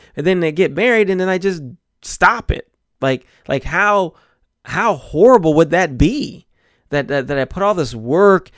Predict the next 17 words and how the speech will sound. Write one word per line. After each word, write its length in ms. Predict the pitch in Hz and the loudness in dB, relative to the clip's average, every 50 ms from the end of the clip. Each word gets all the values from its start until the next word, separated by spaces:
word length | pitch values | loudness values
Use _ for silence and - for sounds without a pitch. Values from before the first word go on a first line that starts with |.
| _ _ - | _ _ -14
and 160 | - 131 127 - | -12 -10 -10 -6
effort 560 | - 151 180 202 - - 160 147 139 139 _ _ _ _ _ | -4 -4 -4 -4 -4 -2 -2 -2 -2 -2 _ _ _ _ _
to, 260 | - - 156 135 127 120 | -10 -8 -6 -6 -6 -6
to 180 | - - 143 | -8 -6 -6
win 300 | 127 123 135 175 208 208 | -4 0 0 2 2 2
her 180 | 180 165 156 139 | 0 0 0 0
heart, 400 | 135 - 190 196 196 190 165 - | -2 -2 -2 0 0 0 0 -2
and 140 | - 143 156 | -4 -6 -6
then 100 | 160 151 | -6 -6
I 80 | 139 | -6
win 240 | 135 131 180 202 202 | -4 -4 -4 -4 -4
her 200 | 190 180 160 151 | -4 -4 -6 -6
heart, 360 | 143 165 208 208 196 175 - | -4 -2 -2 0 0 -2 -4
and 140 | - 139 160 | -6 -8 -6
then 100 | 170 175 | -6 -4
I 140 | 175 165 151 | -4 -4 -6
just 420 | 143 - - - 170 180 160 - | -6 -10 -10 -8 -6 -6 -8 -10